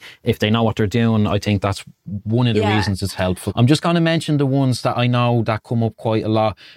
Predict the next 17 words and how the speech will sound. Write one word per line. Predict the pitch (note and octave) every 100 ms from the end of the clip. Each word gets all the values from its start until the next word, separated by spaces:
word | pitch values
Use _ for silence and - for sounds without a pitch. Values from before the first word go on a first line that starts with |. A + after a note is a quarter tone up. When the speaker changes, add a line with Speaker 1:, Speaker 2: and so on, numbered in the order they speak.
| _
Speaker 1:
just | D3+ D3
so | D#3+ C#3+
that | C3
people | - C3 A#2+ A2+
might | A#2+ A#2 A2
ha-, | A2+
if | - G2 F#2 G#2+ A2+
they, | -
it | E2 G2 G#2+
might, | A#2+ A2 -
so | - G#2+
they | A2
have | G#2 G#2+
it | G#2
on | G#2
their | G2+
radar. | G2+ G2+ G2+ G2+ G2+